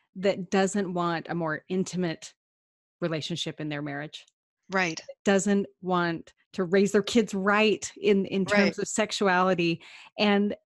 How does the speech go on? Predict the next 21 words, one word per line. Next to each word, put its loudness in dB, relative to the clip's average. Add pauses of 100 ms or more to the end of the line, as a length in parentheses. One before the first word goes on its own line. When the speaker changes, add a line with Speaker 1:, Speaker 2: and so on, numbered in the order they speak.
(140)
Speaker 1:
why 4
did 4
it 2
start -4
this -2
way? -6 (140)
Like, 0
why 4
is 2
it 0
this 0
way? 0 (480)
Speaker 2:
W-, -12
why 4
are, 2
why 0
do -2
we -6 (360)
teach -2
sort 2
of 0